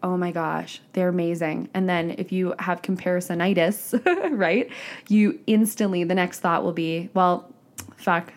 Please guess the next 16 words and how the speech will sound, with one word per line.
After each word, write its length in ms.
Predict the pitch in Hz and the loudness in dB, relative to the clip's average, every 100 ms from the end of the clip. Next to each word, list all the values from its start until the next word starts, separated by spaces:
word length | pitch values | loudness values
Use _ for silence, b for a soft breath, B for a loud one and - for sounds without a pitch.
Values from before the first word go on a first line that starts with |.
| - | -6
I 20 | |
guess 400 | 180 175 170 - B B B B - | 0 0 0 -6 B B B B -2
I 400 | 180 180 180 - | 2 4 2 -2
can't 460 | - 190 170 165 - | -2 0 0 0 -2
ever 240 | 180 170 175 | -2 0 0
get 460 | 175 165 - - - _ _ _ _ - | 0 0 -4 -14 -20 _ _ _ _ -4
a 160 | 175 - | -2 -4
significant 560 | - 196 180 190 180 180 | -6 -4 -2 -2 0 0
other 240 | 180 175 | 2 0
like 240 | 170 175 175 | 0 0 0
that 180 | 175 - | 0 0
person 360 | 180 180 180 | -2 -2 -2
because 400 | 175 185 175 170 | -2 -2 -2 0
I 380 | 165 160 165 165 B B B _ - | 0 2 0 -2 B B B _ -2
am 100 | 190 | 2
not 240 | 185 - | 2 0